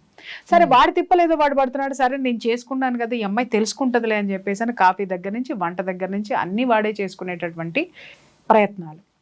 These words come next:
Speaker 2: Hmm.
Speaker 1: జరిగిన తర్వాత కూడా, లేచిన తర్వాత కూడా, వండింది తినడానికి కూడా వంకలు పెట్టి స్విగ్గీ ఆర్డర్‌లో ఇంకోటో ఇంకోటో తెచ్చి మళ్ళీ ఈడి జేబుకే బొక్క. ఆయ్?
Speaker 2: Hmm.
Speaker 1: ఏం ఎంజాయ్ చేస్తున్నావు నువ్వు? వాడితో కారుల్లో మళ్ళీ సాయంత్రం అయ్యేసరికి బయటికి తీసుకెళ్ళాలి వీళ్ళని.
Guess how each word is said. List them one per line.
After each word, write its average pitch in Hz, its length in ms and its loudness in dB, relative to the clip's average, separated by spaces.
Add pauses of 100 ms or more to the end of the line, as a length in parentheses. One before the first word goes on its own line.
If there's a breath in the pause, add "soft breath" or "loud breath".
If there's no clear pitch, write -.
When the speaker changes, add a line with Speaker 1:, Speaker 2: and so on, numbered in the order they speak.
(160)
Speaker 2:
Hmm. 214 200 2
Speaker 1:
జరిగిన 294 480 4
తర్వాత 220 440 2
కూడా, 170 360 -6
లేచిన 330 560 2
తర్వాత 208 420 0
కూడా, 170 280 -6
వండింది 320 680 2
తినడానికి 269 560 2
కూడా 240 180 2
వంకలు 220 380 -2
పెట్టి 214 240 -6
స్విగ్గీ 202 380 -4
ఆర్డర్‌లో 190 440 0
ఇంకోటో 180 480 -4
ఇంకోటో 170 480 -4 (460 loud breath)
తెచ్చి 196 460 0
మళ్ళీ 233 240 4
ఈడి 226 240 2
జేబుకే 196 400 2
బొక్క. 156 340 -6 (360)
ఆయ్? 302 200 4 (300)
Speaker 2:
Hmm. 185 200 -2 (100)
Speaker 1:
ఏం 240 240 4
ఎంజాయ్ 311 340 2
చేస్తున్నావు 277 400 -2
నువ్వు? 254 460 -2 (120)
వాడితో 170 320 0
కారుల్లో 262 480 2 (140)
మళ్ళీ 285 200 4
సాయంత్రం 330 560 2
అయ్యేసరికి 254 420 -2
బయటికి 208 320 -4
తీసుకెళ్ళాలి 190 580 -10
వీళ్ళని. - 240 -12